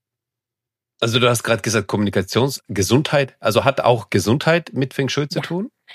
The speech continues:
Speaker 2: Genau, es gibt
Speaker 1: Okay.
Speaker 2: von den vier guten
Speaker 1: <laughs>
Speaker 2: Himmelsrichtungen auch eine, die
Speaker 1: Okay.
Speaker 2: die Gesundheit fördert und eben dafür sorgen kann, dass eine Erkältung schneller weggeht oder dass eine Wunde schneller heilt. Ich hab das eben nach dem, nach der Kaiserschnittgeburt gemacht, hab ich mich in diese Richtung gelegt und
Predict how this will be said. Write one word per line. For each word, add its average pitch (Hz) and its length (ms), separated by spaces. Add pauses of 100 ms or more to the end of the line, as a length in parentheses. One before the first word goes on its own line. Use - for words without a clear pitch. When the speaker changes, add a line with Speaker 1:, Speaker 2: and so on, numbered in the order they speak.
(260)
Speaker 2:
Genau, 208 200
es - 140
gibt 285 140
Speaker 1:
Okay. - 100
Speaker 2:
von 240 100
den 208 120
vier 226 200
guten 311 340
Speaker 1:
<laughs> - 0
Speaker 2:
Himmelsrichtungen 262 840
auch 202 240
eine, 208 380
die 107 60
Speaker 1:
Okay. 107 60
Speaker 2:
die 180 120
Gesundheit 214 580
fördert 285 680 (540)
und 269 260
eben 233 440 (320)
dafür 214 260
sorgen 220 420
kann, 196 200
dass 190 160
eine 208 120
Erkältung 208 440
schneller 170 380
weggeht - 580
oder 208 320
dass 196 180
eine 208 140
Wunde 226 320
schneller 165 440
heilt. 131 460
Ich 185 120
hab 185 100
das - 160
eben 196 300
nach 175 160
dem, 170 260
nach 165 140
der 151 120
Kaiserschnittgeburt 254 920
gemacht, 262 340
hab 233 140
ich 202 100
mich 208 140
in 208 100
diese 180 200
Richtung 240 320
gelegt 247 500
und 208 280